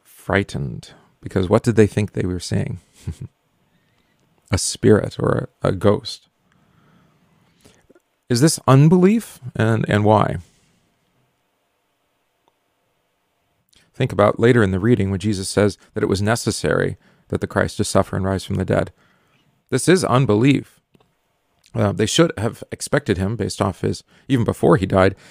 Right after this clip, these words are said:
his predictions that he would suffer and die and rise on the third day. And seeing a spirit, they are denying, um, that Jesus can rise from the dead or that he has risen from the dead.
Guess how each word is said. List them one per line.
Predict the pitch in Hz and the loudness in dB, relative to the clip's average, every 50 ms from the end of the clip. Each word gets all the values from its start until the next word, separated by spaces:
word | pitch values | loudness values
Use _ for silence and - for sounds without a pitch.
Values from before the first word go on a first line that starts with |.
| _ _ | _ _
his | - 104 - | -6 -6 -4
predictions | - - 95 101 143 - - 92 92 90 - | -4 0 2 2 2 2 0 -2 -4 0 0
that | 98 101 101 - - - | 0 0 0 -2 -6 -10
he | 87 95 92 | -8 -4 -2
would | 90 120 131 - | 0 -2 0 0
suffer | - 95 - - 92 | -2 -2 -2 -2 -4
and | 95 | -4
die | 92 92 95 | -2 -2 -2
and | 95 92 92 | -2 -4 -4
rise | 98 101 101 90 | -4 -4 -4 -4
on | 98 95 | -4 -4
the | 92 92 | -4 -4
third | - - 104 98 - | -4 -4 -4 -4 -4
day. | 104 101 95 92 90 _ _ _ _ _ _ _ _ _ _ _ _ _ _ _ _ _ _ _ _ - | -4 -4 -4 -6 -8 _ _ _ _ _ _ _ _ _ _ _ _ _ _ _ _ _ _ _ _ -4
And | 101 104 92 80 - - | -4 -2 -2 -4 -6 -6
seeing | - - 131 131 107 101 | -2 2 2 2 2 2
a | 95 | -2
spirit, | - - 127 127 110 101 107 - - _ _ - | -2 0 2 2 2 2 0 -2 -8 _ _ -10
they | - 98 98 101 | -4 -2 0 2
are | 107 104 104 101 101 | 2 2 2 0 0
denying, | 101 - 107 - 98 98 92 98 113 120 117 101 95 101 120 127 - _ _ _ _ _ _ _ - | -2 -4 -4 -2 -2 0 2 2 4 4 4 4 2 0 -2 -4 -8 _ _ _ _ _ _ _ -6
um, | 95 95 98 101 101 101 101 - | -4 -2 -2 -2 -4 -6 -6 -4
that | 113 | -2
Jesus | 101 110 113 104 131 - | -2 -2 -2 -2 -4 -6
can | - - 113 120 117 | -4 -2 0 0 0
rise | 113 117 120 - | 2 0 0 -2
from | - 123 120 | -2 -4 -4
the | 117 | 0
dead | 139 135 123 - | 2 2 2 2
or | 95 87 | 2 0
that | 95 101 92 | 0 0 0
he | 104 | 0
has | 104 113 127 131 - - | 0 0 0 -2 -2 -2
risen | 98 85 90 87 | -4 -2 -4 -6
from | - - 98 92 | -8 -8 -8 -6
the | 90 92 | -6 -4
dead. | - 95 98 95 90 | -4 -4 -4 -6 -8